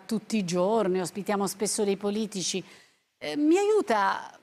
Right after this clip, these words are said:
a individuare anche le richieste da fare alla politica da questo punto di vista. Io guardo quel numero, centotré persone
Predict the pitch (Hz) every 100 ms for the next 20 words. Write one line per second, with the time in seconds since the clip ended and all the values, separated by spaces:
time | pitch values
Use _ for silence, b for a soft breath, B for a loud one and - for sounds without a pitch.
0 | - 240 254 262 269 240 302 320 269 214
1 | 208 233 233 226 208 214 214 220 196 294
2 | 208 - 196 175 - 190 180 175 170 185
3 | 180 170 180 165 165 170 185 160 190 165
4 | 180 185 180 180 160 254 320 311 196 180
5 | 185 208 226 240 180 180 185 202 220 208
6 | 262 - 196 175 262 240 208